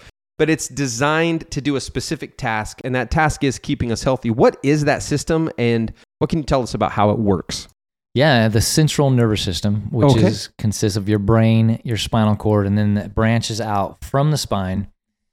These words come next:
Speaker 2: and spreading through our body, the spinal nerves. And then it just branches out like tree branches and then the, and, or an irrigation system that runs through our arms and our legs and, and then controls all of our organs and glands.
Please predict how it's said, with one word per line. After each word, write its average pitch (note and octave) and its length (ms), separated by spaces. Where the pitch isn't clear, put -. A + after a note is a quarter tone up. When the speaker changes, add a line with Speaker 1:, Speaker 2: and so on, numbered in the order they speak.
Speaker 2:
and G#2+ 180
spreading A#2 420
through A#2+ 140
our A2+ 80
body, G#2 440
the F#2+ 140
spinal G2+ 400
nerves. A2+ 480
And G#2 320
then G2+ 120
it G#2 120
just G#2 200
branches A2+ 380
out G#2+ 160
like G#2 200
tree D3 180
branches G#2+ 500
and F#2+ 160
then F#2+ 120
the, F#2+ 60
and, F#2+ 400
or G2+ 180
an G2+ 100
irrigation A#2 540
system A2 420
that F2+ 120
runs G#2+ 440
through G#2 340
our G#2+ 140
arms A2+ 420
and A2 60
our G#2+ 100
legs G#2 440
and, G#2 260
and G#2 140
then G#2 140
controls G#2 500
all A2 200
of G2+ 80
our G#2 100
organs G#2 420
and G#2+ 140
glands. G#2 400